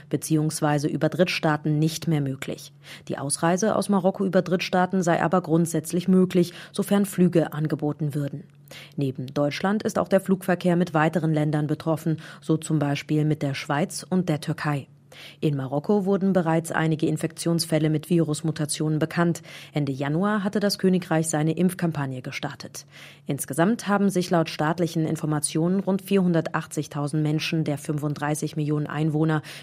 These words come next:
mit dem Virus infiziert. Etwa achttausendsechshundert sind gestorben.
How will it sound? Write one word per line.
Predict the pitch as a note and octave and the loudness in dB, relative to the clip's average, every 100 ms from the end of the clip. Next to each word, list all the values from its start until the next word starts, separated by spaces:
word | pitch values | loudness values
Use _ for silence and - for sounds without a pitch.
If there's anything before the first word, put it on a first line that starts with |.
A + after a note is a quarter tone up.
| - | -4
mit | E3 | 0
dem | D#3 C#3+ | 0 2
Virus | D#3 D3+ D3 - | 2 2 0 -2
infiziert. | D#3+ E3+ E3 F#3 F3+ F3+ - - - | -4 -4 -4 2 2 0 -8 -20 -8
Etwa | F3 - C3+ - | -6 -4 -4 -2
achttausendsechshundert | D#3 - D3 C#3 C#3 C#3+ - F3 F#3 G#3+ G#3 | -2 0 0 0 -4 -4 -4 0 2 2 0
sind | - F3 E3 | 0 0 2
gestorben. | E3 - D3+ C#3+ C3+ | 0 2 0 0 -4